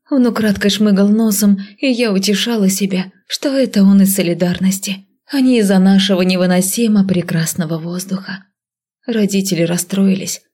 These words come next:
Гости со стороны жениха сплетничали о несчастном женихе и подлой невесте, что обманом хотела заполучить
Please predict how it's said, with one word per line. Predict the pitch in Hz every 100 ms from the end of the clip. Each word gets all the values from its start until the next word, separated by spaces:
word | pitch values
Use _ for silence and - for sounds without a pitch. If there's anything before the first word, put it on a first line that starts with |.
| _
Гости | 247 240 220 208
со | 190 196
стороны | 196 202 196 196
жениха | 190 196 190 226
сплетничали | 196 - 214 196 185 190
о | 180
несчастном | 185 190 196 190 202
женихе | 190 196 202 202 208 180 - _
и | - 226
подлой | 190 185 185 185
невесте, | 190 190 170 - - 196 _ _ _
что | - - 226
обманом | 190 196 185 170
хотела | 185 175 185 170
заполучить | 175 180 175 180 - 208 190